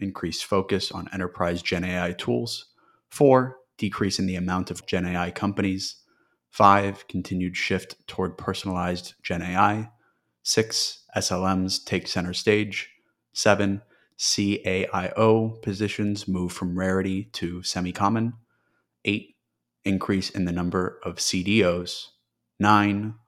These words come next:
more fractional data leadership in the world. Ten, companies shift back towards on-prem. Lawsuits, lawsuits, and more lawsuits. Starting with the most exhilarating topic,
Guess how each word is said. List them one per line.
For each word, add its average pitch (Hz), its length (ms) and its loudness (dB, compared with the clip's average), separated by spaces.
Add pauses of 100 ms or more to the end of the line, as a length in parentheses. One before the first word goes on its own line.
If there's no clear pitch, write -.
more 98 260 2
fractional 95 600 0
data 90 240 -2
leadership 90 500 -2
in 87 120 -4
the 87 40 -4
world. 107 460 2 (640)
Ten, 92 440 -2 (200)
companies 98 400 0
shift - 320 -2
back 90 320 -2
towards 87 340 -4
on-prem. 87 580 -10 (1900)
Lawsuits, 104 760 2
lawsuits, 95 560 0
and - 160 -6
more 92 180 0
lawsuits. - 760 -4 (400)
Starting 120 320 4
with 120 100 0
the 113 80 0
most 107 300 2
exhilarating 113 560 4
topic, 117 400 -4